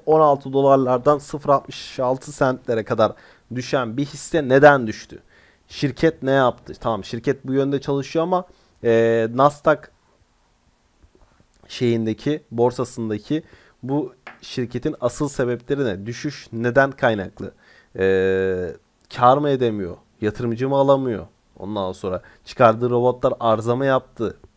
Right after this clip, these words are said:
Piyasa olumsuz mu etkileniyor? Gibi ve pek çok faktörler var.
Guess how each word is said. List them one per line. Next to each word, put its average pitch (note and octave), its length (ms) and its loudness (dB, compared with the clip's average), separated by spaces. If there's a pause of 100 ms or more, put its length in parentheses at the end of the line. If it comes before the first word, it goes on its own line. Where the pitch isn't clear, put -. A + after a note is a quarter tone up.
(140)
Piyasa A2 340 -4
olumsuz G#2+ 480 -8
mu C#3 100 -2
etkileniyor? C3 680 -2 (440)
Gibi B2 300 -4 (420)
ve D3 380 4
pek D#3 220 0
çok A#2+ 280 -4
faktörler C#3+ 560 4
var. D3 200 2